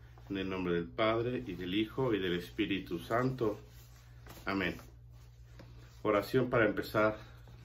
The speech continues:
todos los días. Oh glorioso Padre de Jesús, esposo de María,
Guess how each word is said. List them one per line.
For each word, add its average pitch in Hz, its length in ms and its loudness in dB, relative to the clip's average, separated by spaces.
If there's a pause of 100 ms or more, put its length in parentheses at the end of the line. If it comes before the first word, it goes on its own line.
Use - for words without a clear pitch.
(160)
todos 113 260 6
los 87 160 4
días. - 480 2 (1400)
Oh 123 180 10
glorioso 131 720 8 (400)
Padre 107 360 6
de 104 120 4
Jesús, - 640 -2 (640)
esposo 117 640 2
de 98 100 2
María, 90 500 2